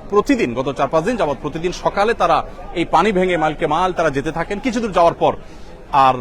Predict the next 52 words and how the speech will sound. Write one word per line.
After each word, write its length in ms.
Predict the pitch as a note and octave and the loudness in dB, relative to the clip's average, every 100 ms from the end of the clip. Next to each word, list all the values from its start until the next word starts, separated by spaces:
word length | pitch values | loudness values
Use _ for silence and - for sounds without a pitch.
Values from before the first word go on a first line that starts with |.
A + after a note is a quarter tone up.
| - - | -6 0
তাদের 200 | D3+ D#3 | 2 4
চার 160 | F3+ | 4
পাঁচ 160 | G3 G3 | 4 2
দিন 120 | G#3+ | 2
যাবৎ 220 | G3+ F#3 - | 0 0 0
তারা 140 | E3+ | -4
প্রতিদিন 340 | - E3+ F3+ | -2 -4 -4
সকালবেলা 480 | E3+ D#3+ F#3 E3+ D#3 | -2 0 2 2 0
ফজরের 260 | D3+ D#3+ E3 | 0 0 0
পর, 180 | E3+ D3 | 0 0
আহ, 120 | D3+ | 0
পর 120 | D#3 C#3 | -2 -2
থেকে 180 | E3+ F3+ | -2 -2
নিয়ে 220 | F#3 A#3 - - - | -4 -6 -10 -16 -2
তারা 140 | D3 | 0
হাঁটা 180 | C#3+ E3+ | 0 -2
শুরু 200 | F3+ F3+ | 0 0
করেন, 240 | F3+ G3+ G3+ - - - | 2 0 -4 -8 -10 -4
অনেক 220 | F3+ G#3 F#3 | 2 4 4
দূর 120 | F#3+ | 2
পর্যন্ত 280 | G3+ F#3+ F3+ | 2 0 0
যান, 180 | F3 F3 | 0 0
তিন 180 | F3+ E3+ | -2 -2
কিলোমিটার, 400 | F3 E3+ E3+ E3 | -2 -2 -2 0
চার 140 | E3+ D3+ | 0 0
কিলোমিটার, 360 | D#3+ D#3 E3+ | -4 -2 -2
পাঁচ 180 | F#3 E3+ | 0 0
কিলোমিটার 280 | F#3+ F3 F3 | -2 -2 -2
পর্যন্ত 320 | F3 D#3 D3+ | -4 -4 -2
তারা 220 | C#3+ D3+ | 0 0
যান, 220 | C#3 C3+ - - - - | 2 0 -2 -16 -10 -4
কিন্তু 160 | G3+ | -4
সেখানে 400 | - G3 B3+ C#4+ | 4 4 6 2
গিয়ে 200 | G#3 A3+ | 2 4
আসলে 420 | F3+ - G3 E3+ - - - | 4 4 4 2 0 -14 -6
কোনো 140 | E3+ E3+ | -4 0
কুলকানা 380 | G#3+ F#3+ E3+ | 0 2 0
করতে 220 | D#3+ C#3 C#3+ | 0 -2 0
পারে 140 | B2 | 2
না। 140 | A2 | 0
এক 120 | A2+ C#3+ | -2 -2
কিছু 180 | G#3+ A3 | -2 0
দূর 120 | A3+ | 0
যাওয়ার 200 | G3 F#3 | 4 4
পরে 200 | E3 E3+ | 4 0
দেখা 200 | E3 D3+ | 2 0
যায় 140 | E3+ D#3+ | 0 0
পানি 180 | E3 F#3 | 2 2
কম, 240 | F#3 D#3+ D3 | 2 0 -2
স্ক্রুড্রাইভার 460 | C3+ F3+ E3+ D#3+ D#3 | -4 -2 -2 -2 0
চলছে 280 | F3+ F3 E3+ | 0 0 0
না, 140 | D3 | 0